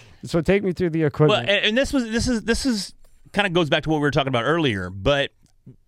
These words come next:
Speaker 2: for the clients that I work with, I work with higher end clients with bigger budgets. So I don't introduce them to the lower end equipment.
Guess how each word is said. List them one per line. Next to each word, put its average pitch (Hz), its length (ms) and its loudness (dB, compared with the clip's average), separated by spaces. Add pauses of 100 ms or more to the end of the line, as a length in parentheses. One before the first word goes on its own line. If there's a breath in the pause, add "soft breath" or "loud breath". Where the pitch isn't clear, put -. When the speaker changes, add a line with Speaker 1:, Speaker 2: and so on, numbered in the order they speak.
(500)
Speaker 2:
for 170 80 -2
the - 60 -4
clients - 280 -4
that - 80 -2
I 139 80 2
work 131 260 0
with, 107 180 -2
I 123 80 0
work 147 140 -2
with 147 120 -2
higher 131 240 0
end 127 100 -6
clients 113 340 -2
with 120 120 -4 (120)
bigger 110 220 2
budgets. 98 440 -2 (280 loud breath)
So 139 480 0
I 143 120 2
don't 185 340 -2
introduce 156 400 0
them 139 120 0
to 147 220 0
the 127 120 0
lower 131 340 0
end 117 180 0
equipment. 110 420 -2